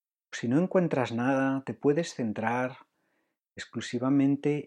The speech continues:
en una sensación, una inclinación que tu cuerpo, eh, tiene. Entonces, vamos a sugerir algunas, eh,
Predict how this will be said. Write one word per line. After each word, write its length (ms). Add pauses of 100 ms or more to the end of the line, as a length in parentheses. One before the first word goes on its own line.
en 80
una 280
sensación, 1040
una 200
inclinación 1200 (920)
que 280
tu 260
cuerpo, 680 (140)
eh, 400 (720)
tiene. 560 (2250)
Entonces, 460 (680)
vamos 140
a 40
sugerir 480
algunas, 920
eh, 260